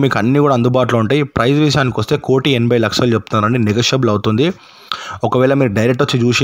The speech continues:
మీకు నచ్చిందంటే మీరు డైరెక్ట్ బిల్డర్తో కూర్చొని మాట్లాడుకోవచ్చు. ప్రైస్ అయితే హండ్రెడ్ పర్సెంట్ తగ్గిస్తారు. అలాగే మనకు బ్యాంక్ లోన్ కూడా అవైలబుల్ ఉంది, మంచి ప్రైమ్ లొకేషన్లో ఉందండి. ఇక్కడ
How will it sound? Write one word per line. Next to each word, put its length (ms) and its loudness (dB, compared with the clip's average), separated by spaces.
మీకు 180 0
నచ్చిందంటే 500 0
మీరు 140 0
డైరెక్ట్ 300 0
బిల్డర్తో 320 0
కూర్చొని 300 0
మాట్లాడుకోవచ్చు. 540 0
ప్రైస్ 260 0
అయితే 140 0
హండ్రెడ్ 260 0
పర్సెంట్ 340 0
తగ్గిస్తారు. 520 -2
అలాగే 300 2
మనకు 180 -2
బ్యాంక్ 260 0
లోన్ 160 0
కూడా 140 2
అవైలబుల్ 380 0
ఉంది, 160 0
మంచి 200 -2
ప్రైమ్ 300 0
లొకేషన్లో 460 0
ఉందండి. 300 0
ఇక్కడ 160 -2